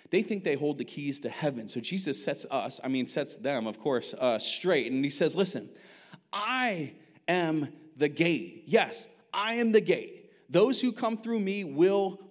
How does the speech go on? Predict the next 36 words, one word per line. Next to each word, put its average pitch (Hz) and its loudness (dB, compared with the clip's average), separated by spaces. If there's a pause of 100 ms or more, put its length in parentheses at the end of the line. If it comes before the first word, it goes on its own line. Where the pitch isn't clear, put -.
(140)
be 175 -4
saved." 101 0
That's 131 -2
the 185 -2
eternal 160 -2
life 202 -2
part. 117 -12
But 120 -8
remember, 127 -6
it's - -16
not 139 -12
all 170 -2
of 98 -14
it. - -20
It - -20 (720)
says, 135 -4 (160)
"The 160 2
thief's 294 2
purpose," 170 2
here's 160 2
our 220 4
verse, 151 0 (600)
"is 160 2
to 185 0
steal, 233 6
kill, 220 4
and 190 0
destroy. 185 4
My 165 0
purpose," 185 2
Jesus 170 -2
says, 175 2
"is 156 -2
to 165 2
give 202 2
you, 214 0